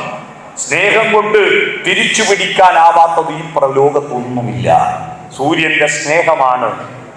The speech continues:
ആ സൂര്യന്റെ സ്നേഹമാണ് പാലക്കാട് വയലിലെ കതിരുകൾ ഏറ്റുവാങ്ങിയിട്ട് പുന്നാരം പറഞ്ഞത്.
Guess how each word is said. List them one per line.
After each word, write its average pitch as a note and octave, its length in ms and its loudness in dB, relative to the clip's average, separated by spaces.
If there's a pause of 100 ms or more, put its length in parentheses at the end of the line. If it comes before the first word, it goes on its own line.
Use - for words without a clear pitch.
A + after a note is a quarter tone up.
(380)
ആ G3+ 280 6
സൂര്യന്റെ A#3 380 2
സ്നേഹമാണ് G#3+ 1040 2
പാലക്കാട് F#3 640 6
വയലിലെ F3 600 2 (1080)
കതിരുകൾ D#3 440 0
ഏറ്റുവാങ്ങിയിട്ട് C#3 840 2
പുന്നാരം C3+ 680 0
പറഞ്ഞത്. F2 680 -4